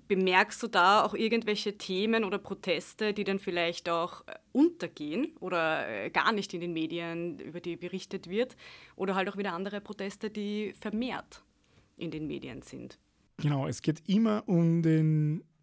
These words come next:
Speaker 2: Wettbewerb, um die Aufmerksamkeitsökonomie. Und das ist sehr schwierig und ich glaube, dass sich,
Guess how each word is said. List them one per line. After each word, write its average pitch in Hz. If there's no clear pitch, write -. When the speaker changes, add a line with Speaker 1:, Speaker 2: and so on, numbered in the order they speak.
Speaker 2:
Wettbewerb, 160
um 147
die 151
Aufmerksamkeitsökonomie. 117
Und 143
das 127
ist 160
sehr 147
schwierig 202
und 160
ich 131
glaube, 147
dass 135
sich, -